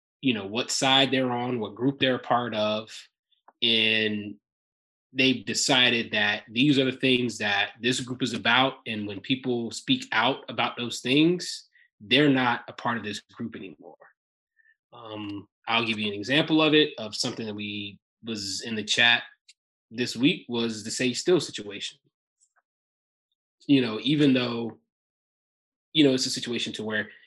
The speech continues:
you have a young lady that's biracial, to where, you know, she has, I guess, two different cultural experiences, is that her,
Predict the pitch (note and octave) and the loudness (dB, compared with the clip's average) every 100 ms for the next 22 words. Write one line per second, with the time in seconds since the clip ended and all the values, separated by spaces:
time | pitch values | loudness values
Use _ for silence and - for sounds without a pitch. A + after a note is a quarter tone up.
0 | _ - B2 A#2 G#2+ G#2+ A2 A2 G#2+ G2+ | _ -2 2 2 -2 -6 -8 -6 -6 -6
1 | F#2+ - G2 G2+ B2+ B2+ B2 A2 G2+ G2+ | -6 -6 -6 0 0 0 -4 -6 -10 -8
2 | F#2+ G#2 G2 - A2+ G#2+ G2+ F#2+ - - | -8 -8 -8 -6 -2 -2 -2 -4 -8 -14
3 | _ _ _ A2 G#2+ - C#3+ B2+ - G#2+ | _ _ _ -2 -2 0 2 2 0 -8
4 | A#2 G#2+ G#2+ G#2 - C#3+ C#3+ C#3 C#3 C#3+ | -8 -8 -8 -8 -2 2 6 6 4 0
5 | C3+ - - - _ _ _ _ _ B2 | -2 -4 -10 -14 _ _ _ _ _ -6
6 | A2 G#2 A2+ A2 A2 A2+ _ _ _ _ | -4 0 2 2 2 -6 _ _ _ _
7 | - - A#2+ A#2 A2+ A2 G#2+ G#2 | -14 -6 -4 -2 -4 -4 -4 -6